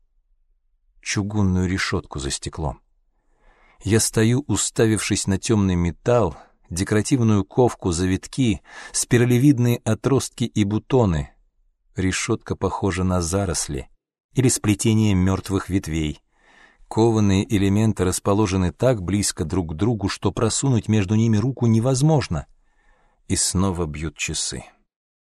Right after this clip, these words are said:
Эммет смотрит на меня, затем переводит взгляд на шкаф. «Как-то ведь можно ее достать?» «Но как?» «Должен быть способ. Разбить стекло и...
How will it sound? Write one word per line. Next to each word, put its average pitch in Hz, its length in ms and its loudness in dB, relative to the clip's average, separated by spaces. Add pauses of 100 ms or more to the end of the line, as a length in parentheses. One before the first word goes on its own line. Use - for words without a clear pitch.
(140)
Эммет 104 280 4
смотрит 110 480 2
на 98 60 2
меня, 98 240 2
затем 95 360 0
переводит 95 440 -2
взгляд 82 420 -4
на 90 100 -2
шкаф. - 580 -8 (680)
«Как-то - 360 0
ведь 92 200 -4
можно 127 340 4
ее 107 200 2
достать?» 104 640 -4 (880)
«Но 76 240 -4
как?» - 540 -2 (800)
«Должен 101 500 0
быть 98 140 -4
способ. - 520 -4 (840)
Разбить 107 400 -2
стекло - 440 -2
и... 117 360 0